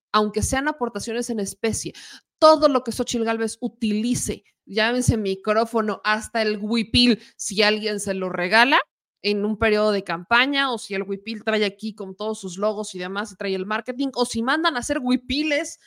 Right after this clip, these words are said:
para regalar, o si mandan a hacer estas muñequitas, que ya también se vio súper original,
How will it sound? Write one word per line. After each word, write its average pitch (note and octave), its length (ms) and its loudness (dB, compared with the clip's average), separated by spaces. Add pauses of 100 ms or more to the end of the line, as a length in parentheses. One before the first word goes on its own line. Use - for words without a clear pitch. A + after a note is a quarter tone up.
(140)
para G#3 220 4
regalar, A#3 580 0
o A#3+ 60 -2
si A3+ 160 -4
mandan D#4 320 -2
a - 20 -2
hacer C#4+ 180 -4
estas D4 280 -2
muñequitas, A3+ 640 -4
que F#3+ 100 -6
ya G#3 120 -6
también A3 360 -6
se A3 80 -6
vio G#3+ 160 -6
súper A#3+ 400 -6
original, F#3+ 480 -4